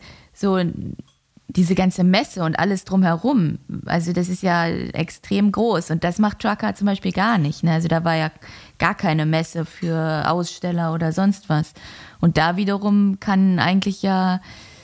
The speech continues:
äh, dann so ein europäisches Rennen sich was abgucken. Also es müsste eigentlich so eine Symbiose sein aus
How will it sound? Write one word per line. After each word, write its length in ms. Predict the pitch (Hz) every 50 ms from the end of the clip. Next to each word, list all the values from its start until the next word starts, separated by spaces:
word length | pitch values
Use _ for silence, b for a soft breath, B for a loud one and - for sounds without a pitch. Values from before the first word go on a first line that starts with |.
| B B B B B B B B B -
äh, 340 | - - 190 190 185 185 170
dann 220 | 165 175 175 185
so 80 | 175 196
ein 100 | 185 165
europäisches 800 | 165 180 175 180 - - 226 233 220 185 180 175 170 - -
Rennen 240 | 170 165 160 165 165
sich 220 | 165 165 160 -
was 180 | - 151 160 -
abgucken. 680 | - 147 - - _ - 156 147 - - 160 151 151 160
Also 200 | - 170 160 175
es 120 | 165 -
müsste 300 | - 208 202 - - 190
eigentlich 280 | 175 185 190 185 185 185
so 80 | - 202
eine 120 | 196 190
Symbiose 600 | 180 190 185 185 180 180 180 196 220 233 190 202
sein 300 | 185 190 202 196 185 180
aus 380 | 175 180 185 180 - - - -